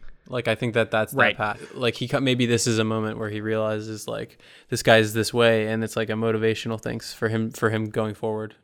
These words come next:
Speaker 1: to, to be clean.
Speaker 2: So what's also great about it is that the bullet hole is a scar, and it's proof of some, it's like the,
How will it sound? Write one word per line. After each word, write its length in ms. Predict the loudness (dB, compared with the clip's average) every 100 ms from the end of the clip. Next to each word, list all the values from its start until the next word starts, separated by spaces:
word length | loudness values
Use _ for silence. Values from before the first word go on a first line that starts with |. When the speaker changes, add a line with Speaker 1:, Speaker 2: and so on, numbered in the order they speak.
| -8
Speaker 1:
to, 160 | -6
to 240 | -4 -6 -6
be 140 | -8
clean. 440 | -10 -8 -8 -8 -12 -6
Speaker 2:
So 140 | 0
what's 180 | 0 2
also 260 | 0 0 0
great 180 | 0 -2
about 220 | -4 -6
it 160 | -8 -12 -20 -20 _ _ _ _ -8
is 220 | -6 -4
that 380 | -4 -4 -6 -10 _ _
the 260 | -6 -4
bullet 300 | 0 2 2
hole 360 | 2 2 2 0
is 140 | -4
a 60 | -6
scar, 520 | -8 -6 -6 -6 -10 _ _ _ _ _ _ _ _ _ _ _
and 340 | -4 -2 -2 -2
it's 260 | 0 0 -2
proof 480 | -10 0 4 4 4
of 120 | -4
some, 240 | -2 -4 -4
it's 160 | -2
like 140 | -2 -2 _ _
the, 320 | -4 0 2